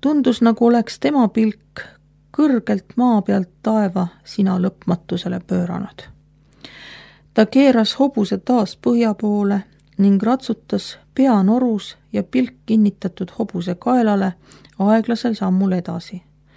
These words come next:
Ei mingit elu ja rõõmu jälge tema näos ja hoiakus, ainult külm,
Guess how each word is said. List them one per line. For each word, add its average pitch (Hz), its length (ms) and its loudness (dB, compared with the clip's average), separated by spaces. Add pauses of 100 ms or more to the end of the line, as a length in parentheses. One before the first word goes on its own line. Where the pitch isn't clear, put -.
(400)
Ei 208 140 6
mingit 254 460 2
elu 254 280 4
ja 196 120 2
rõõmu 214 380 2
jälge 185 340 0
tema 185 280 -2
näos 208 420 0
ja 175 100 -2
hoiakus, 185 680 -4 (280)
ainult 180 380 -4
külm, 226 440 2